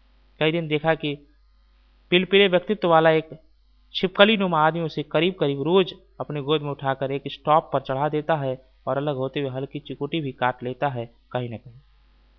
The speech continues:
उसके बाद रा-, सारे रास्ते वह लड़की सामने वाली सीट के पट्टे पर मुंह गाड़े एक उदास नींद सोने का ढोंग किए रहती है।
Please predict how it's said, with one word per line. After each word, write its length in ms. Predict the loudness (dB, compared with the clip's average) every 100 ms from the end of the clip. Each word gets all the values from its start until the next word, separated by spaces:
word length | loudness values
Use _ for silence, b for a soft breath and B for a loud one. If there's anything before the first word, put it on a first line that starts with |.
| _ _ _ -16
उसके 200 | -4 2
बाद 220 | 4 4
रा-, 280 | 4 2 2 -4 _ _ _
सारे 180 | 4 6
रास्ते 320 | 8 6 4
वह 100 | 2
लड़की 380 | 2 0 -2 -10
सामने 320 | -6 -6 -4
वाली 200 | -6 -6
सीट 340 | -8 -6 -8 -6
के 180 | -10 -10 _ _
पट्टे 240 | -8 -2 -2
पर 140 | -2
मुंह 220 | -6 -2
गाड़े 260 | 0 0 -2
एक 180 | -6 -6
उदास 400 | 2 4 4 0
नींद 280 | -8 -8 -10 _ _ _ _ _ _
सोने 320 | -12 -8 -8
का 120 | -6 -6
ढोंग 260 | -6 -6
किए 200 | -6 -6
रहती 260 | -6 -10 -20
है। 120 | -20